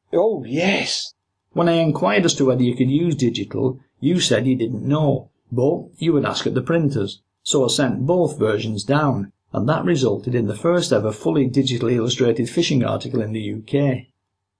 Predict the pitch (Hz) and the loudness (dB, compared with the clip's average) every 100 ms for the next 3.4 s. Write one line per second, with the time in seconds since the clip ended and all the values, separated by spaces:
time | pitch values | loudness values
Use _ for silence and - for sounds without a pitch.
0 | _ _ _ _ - 135 170 - _ _ | _ _ _ _ -4 0 0 -4 _ _
1 | - 139 139 147 - 202 214 156 147 151 | -2 -2 0 0 2 0 2 2 2 0
2 | - _ _ _ _ _ _ _ - 143 | -6 _ _ _ _ _ _ _ -4 0
3 | 156 175 202 196 | 2 2 2 0